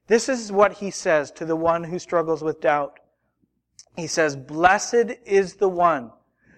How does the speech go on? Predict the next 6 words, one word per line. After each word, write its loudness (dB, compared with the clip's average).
who 2
is 2
not 2
offended -2
by 0
me." -18